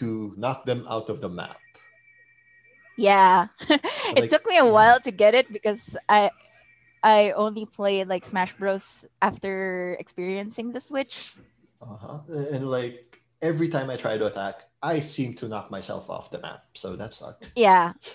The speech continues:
Speaker 2: <laughs>
Speaker 1: How long did it take for you, like, to figure out, "Oh, this is how you," you know?
Speaker 2: It took me a while, actually. So, like, I had to lose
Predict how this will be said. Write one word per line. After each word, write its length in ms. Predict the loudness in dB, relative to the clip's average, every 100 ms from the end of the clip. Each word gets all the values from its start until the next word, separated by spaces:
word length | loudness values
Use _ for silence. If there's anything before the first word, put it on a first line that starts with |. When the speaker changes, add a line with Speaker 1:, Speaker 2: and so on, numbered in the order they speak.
| _ -20
Speaker 2:
<laughs> 920 | -16 0 2 4 2 -2 -8 -14 _ _
Speaker 1:
How 160 | -4
long 300 | -2 -2 -2
did 120 | -2 -2
it 120 | -2
take 180 | -4 -2
for 180 | 0
you, 360 | 2 4 6 6
like, 220 | 6 4 2
to 300 | 2 2 0
figure 260 | 0 2
out, 180 | 2 2
"Oh, 220 | 2 2
this 160 | 2 -2
is 120 | -2
how 140 | -2
you," 360 | 0 -2 -4 -8 -16 _ _ _ _ _ _
you 40 | -10
know? 220 | -8 -10 _ _ _ _
Speaker 2:
It 140 | -4 -2
took 160 | -6
me 140 | -2 2
a 80 |
while, 300 | 6 6 8 6
actually. 460 | 4 0 -2 -2
So, 220 | -4 -2
like, 360 | 0 0 -2 -2
I 120 | 0
had 260 | 4 2 2
to 120 | -2
lose 360 | -2 0 0